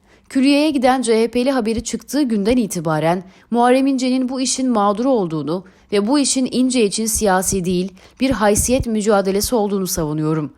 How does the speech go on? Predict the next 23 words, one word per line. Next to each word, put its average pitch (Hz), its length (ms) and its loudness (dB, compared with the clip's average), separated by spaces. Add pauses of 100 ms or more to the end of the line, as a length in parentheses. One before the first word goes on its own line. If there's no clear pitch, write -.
(440)
Kılıçdaroğlu'nun 214 720 0
Fox 254 320 -2
T 233 180 -6
V'deki 214 340 -4
yayınında 180 640 -2 (200)
"Ben 240 140 2
şaşırmadım, 233 760 -4 (220)
doğrudur." 247 420 2
dediği 202 280 -2
için 190 220 -8
eleştirmiş, 170 840 -4 (320)
"C 262 180 0
H 277 80 -2
P'li 294 200 -2
hiçbir 294 280 -6
arkadaşımız 185 800 -4 (260)
bu 254 100 -6
tür 294 100 -6
ilişkilere 240 520 -2
girmez 214 480 -2
demesini 202 400 -4
beklerdim." 156 560 -4
demiştim. 156 460 -6